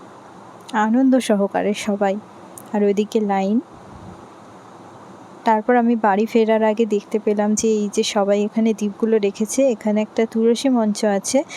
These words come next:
তো সেখানে সব, সেখানেও সবাই দীপ দেখিয়ে নিয়েছে। তো আমিও সেই ক্লিপটা আর মিস করলাম না, তুলে নিলাম। বাড়ি এসে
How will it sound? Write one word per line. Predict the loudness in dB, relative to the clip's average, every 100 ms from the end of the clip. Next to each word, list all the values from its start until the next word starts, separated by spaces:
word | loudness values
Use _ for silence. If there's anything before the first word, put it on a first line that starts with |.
| -16 -8
তো | -4
সেখানে | -2 -2 -2 0 0
সব, | 0 -2 -2
সেখানেও | -6 -2 0 2 2
সবাই | 0 2 2 0 -4 -20 -20 -20 -6 0
দীপ | 2 2 2
দেখিয়ে | 0 2 0 0
নিয়েছে। | 0 -2 -2 -4 -4 -12 -20 -20 -20 -4
তো | 0
আমিও | 0 0 0 0
সেই | 0 0 -2 -8 -20 -20 -20 -20 -20 -20 -6
ক্লিপটা | 0 0 2 2
আর | 4
মিস | 2 0 -2 0
করলাম | 2 2 2 0
না, | -2
তুলে | -2 -2 0
নিলাম। | -2 -2 -2 -2 -6 -18 -20 -20 -20 -20 -20 -20 -20 -20 -20 -20 -20 -20 -20 -20 -20 -20 -20 -20 -20 -20 -20 -20 -10 -6
বাড়ি | 0 2 2 0
এসে | 0 0 0